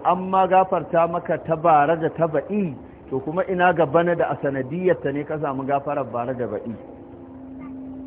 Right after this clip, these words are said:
Allahu akbar, Allahu akbar,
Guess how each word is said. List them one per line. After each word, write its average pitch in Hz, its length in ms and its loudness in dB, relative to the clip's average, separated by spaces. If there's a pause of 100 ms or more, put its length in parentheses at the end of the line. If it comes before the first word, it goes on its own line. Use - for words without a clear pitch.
(500)
Allahu 165 360 4
akbar, 165 400 -2 (160)
Allahu 160 420 4
akbar, 160 480 2